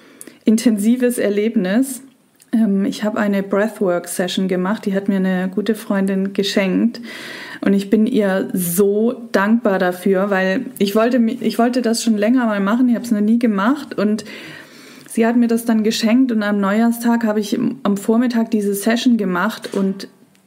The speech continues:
da hatte ich so ein krasses Erlebnis, was ich jetzt hier nicht im Detail teilen werde, weil es auch nicht wirklich was zur Sache hat. Aber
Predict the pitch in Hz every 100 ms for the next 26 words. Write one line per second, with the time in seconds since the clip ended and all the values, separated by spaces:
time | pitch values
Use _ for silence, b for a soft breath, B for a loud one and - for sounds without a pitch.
0 | - 196 196 202 202 202 196 214 202 208
1 | 202 - - _ - 175 180 226 262 247
2 | 208 202 196 - - 202 233 240 233 202
3 | 196 214 233 202 208 196 196 202 196 226
4 | 226 226 202 196 196 202 196 196 - 202
5 | 220 240 190 170 175 190 196 175 180 185
6 | B B B B B _ - 208 202 202
7 | 208 196 - 240 214 202 208 220 202 202
8 | 202 196 202 226 240 196 190 220 - -
9 | 196 196 190